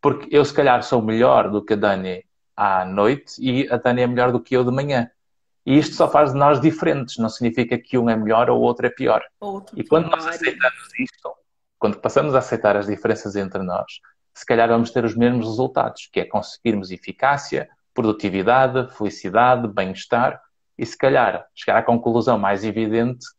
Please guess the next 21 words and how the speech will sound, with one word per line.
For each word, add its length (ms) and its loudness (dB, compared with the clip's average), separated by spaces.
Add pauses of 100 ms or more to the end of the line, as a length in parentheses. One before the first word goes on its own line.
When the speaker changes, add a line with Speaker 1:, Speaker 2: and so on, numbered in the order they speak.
Speaker 1:
que 420 2 (460)
nesta 480 0
sociedade 680 0
e 60 0
neste 360 -6
mundo 480 -2
é 100 0
muito 300 -4
mais 220 2
aquilo 360 -2
que 100 -2
nos 300 -2
une 300 -2
entre 180 -12 (100)
todos 420 0
do 60 -20
que 80 -4
aquilo 280 -4
que 120 -10
nos 140 -4
diferencia. 720 -8